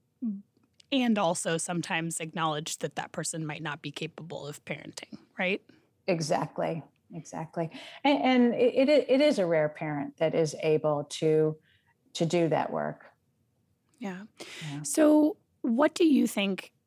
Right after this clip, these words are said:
Speaker 1: can be done to better protect children from this kind of abuse?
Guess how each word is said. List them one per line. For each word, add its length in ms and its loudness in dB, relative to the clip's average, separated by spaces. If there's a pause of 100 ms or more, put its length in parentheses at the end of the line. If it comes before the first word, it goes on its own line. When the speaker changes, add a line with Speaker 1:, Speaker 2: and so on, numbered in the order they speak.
Speaker 1:
can 220 2
be 180 -2
done 600 -2 (160)
to 560 -2 (280)
better 300 2
protect 640 -8
children 460 -8
from 200 -10
this 160 -6
kind 220 -10
of 80 -12
abuse? 480 -10